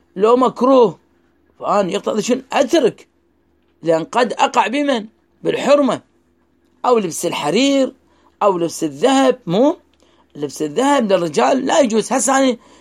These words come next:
شكيت وترددت إنه لبس الذهب أو الحرير للرجال حلال لو مكروه، حرام لو مكروه. بع-،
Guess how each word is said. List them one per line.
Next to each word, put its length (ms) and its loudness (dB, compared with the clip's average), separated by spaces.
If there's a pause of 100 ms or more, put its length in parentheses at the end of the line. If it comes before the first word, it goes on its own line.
شكيت 640 0 (100)
وترددت 800 -2 (560)
إنه 300 2
لبس 280 -2
الذهب 500 0 (460)
أو 140 0
الحرير 560 0 (580)
للرجال 680 0 (1120)
حلال 720 2 (120)
لو 240 4
مكروه، 580 0
حرام 380 0
لو 100 4
مكروه. 440 -2
بع-، 120 -2